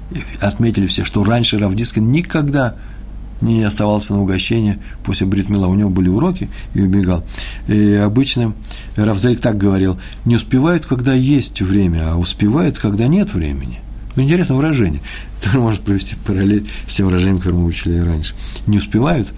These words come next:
когда есть время, а успевают, когда нет времени. То есть к времени относится, как будто оно уходит. Поэтому нужно все успеть. Еще про один брит, брит мила, Раби Авраам Мордхай Альтер из Гур. Мы о нем сегодня все время говорим, никогда не отказывался, когда его приглашали сандеком.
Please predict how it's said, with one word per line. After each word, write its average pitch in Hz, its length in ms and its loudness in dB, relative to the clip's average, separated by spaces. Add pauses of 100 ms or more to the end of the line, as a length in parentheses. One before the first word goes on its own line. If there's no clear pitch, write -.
(360)
когда 110 240 2
есть 143 320 0
время, 73 260 -4 (400)
а 101 60 0
успевают, 110 460 0
когда 117 220 0
нет 175 240 2
времени. 123 180 0
То 113 100 0
есть 104 120 -2
к - 100 -6
времени 139 240 4
относится, 170 380 0
как 107 100 -2
будто 135 140 -2
оно 139 80 4
уходит. 101 380 0 (520)
Поэтому 98 240 0
нужно 98 160 2
все - 140 -2
успеть. - 340 -4 (840)
Еще - 220 2
про 131 120 2
один 107 240 2
брит, 104 380 2
брит 101 200 2
мила, 98 360 2
Раби 131 240 2
Авраам 113 240 2
Мордхай 113 400 0
Альтер 101 240 0
из 90 160 0
Гур. 101 260 2
Мы 147 120 2
о 113 260 0
нем 123 120 2
сегодня 120 180 0
все - 180 0
время 147 160 4
говорим, 175 240 4
никогда 113 280 2
не 147 60 2
отказывался, 139 540 0 (280)
когда 135 120 0
его 131 120 4
приглашали 120 600 2 (260)
сандеком. 104 560 0